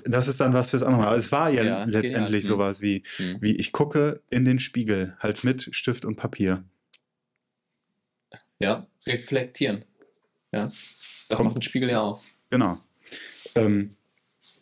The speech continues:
Speaker 1: was war deine größte Herausforderung während der Zeit?
Speaker 2: Mm, die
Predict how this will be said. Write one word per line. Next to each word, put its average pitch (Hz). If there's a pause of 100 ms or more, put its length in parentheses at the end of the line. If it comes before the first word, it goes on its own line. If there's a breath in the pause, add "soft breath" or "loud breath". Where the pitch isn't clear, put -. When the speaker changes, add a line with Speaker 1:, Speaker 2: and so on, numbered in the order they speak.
(180)
Speaker 1:
was 120 (220)
war 127
deine 131
größte 127
Herausforderung 95
während 95
der 90
Zeit? - (2250)
Speaker 2:
Mm, 151 (1500 loud breath)
die 123